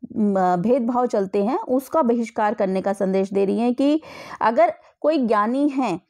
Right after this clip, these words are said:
तो वो स्वयं को जाने, क्योंकि जो ईश्वर है, जो शिव है, शिव मतलब ईश्वर जो है वो सब जगह है, ईश्वर हमारे अंदर भी है, ठीक है। तो अगर कोई ज्ञानी है तो वो स्वयं को जानेगा, ठीक है। तो देखते हैं,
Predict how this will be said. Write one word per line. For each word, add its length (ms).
तो 80
वो 120
स्वयं 500
को 120
जाने, 300
क्योंकि 280
जो 220
ईश्वर 420
है, 180
जो 80
शिव 340
है, 140
शिव 220
मतलब 340
ईश्वर 340
जो 140
है 300
वो 100
सब 260
जगह 240
है, 220
ईश्वर 320
हमारे 360
अंदर 420
भी 160
है, 200
ठीक 180
है। 80
तो 180
अगर 200
कोई 180
ज्ञानी 360
है 100
तो 140
वो 100
स्वयं 400
को 120
जानेगा, 520
ठीक 180
है। 60
तो 400
देखते 320
हैं, 160